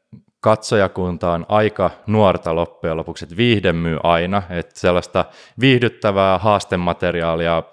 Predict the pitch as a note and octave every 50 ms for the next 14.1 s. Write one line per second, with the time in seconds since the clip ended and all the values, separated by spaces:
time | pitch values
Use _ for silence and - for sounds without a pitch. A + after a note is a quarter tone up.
0 | _ _ _ - - - _ - G#2 F2+ F2+ F2 E2+ E2+ - F#2 F2+ - - -
1 | E2+ - F2 E2 E2+ D#2+ - E2+ D#2+ D#2 - F2+ E2 - - F2 - - - F2
2 | E2 D#2+ E2+ D#2+ D2+ F2 E2+ E2 - - - F2+ F#2 - F#2+ E2+ E2 - - F2
3 | E2 D#2+ - - F2 E2+ F2 E2+ - E2+ - F2 E2+ D#2+ E2+ E2 - - E2 -
4 | E2+ D#2+ D#2+ D#2+ D#2+ - F2 E2+ - F2 F2 F2+ F2+ F2 E2+ D#2+ D#2 F2+ E2+ -
5 | - F#2 - - F2 E2+ F2+ F2 F2+ - - - A2 G2 A2+ A2 G#2+ G#2 F#2+ F2+
6 | - - G2 - - - - - - - G2+ G2 G2 G2 F#2+ F#2 G2 F#2 F2+ -
7 | - - F2+ E2+ G2 F2+ F2+ F#2 G2 A2 G#2+ G2 - - _ A2+ A#2+ B2 B2+ A2
8 | G#2 G2+ F#2+ F2+ E2 - - _ - - - - _ _ - C3 B2+ A#2 G#2+ G2
9 | F#2 - F2+ - - F#2+ F2 F2 E2+ E2 - F#2+ F2+ F2 - - - F#2 F2 E2+
10 | E2+ D#2+ - _ - - - - _ - F#2+ - A2+ A#2 A#2+ A2+ - - A#2+ A2
11 | G#2+ - - - - - B2+ A2+ F#2+ F#2 G2+ F#2+ F#2+ F#2 F2+ F2+ F#2 F#2+ F#2+ F#2+
12 | - - F2 E2 D#2 - - F2+ E2 D#2+ D#2+ D#2+ D#2+ D#2+ D#2 D#2 - F2 D#2+ D#2+
13 | D#2 - E2+ E2 E2 - _ G2+ G2 F2 - - F#2 F2 D#2+ - - - E2+ D#2+
14 | -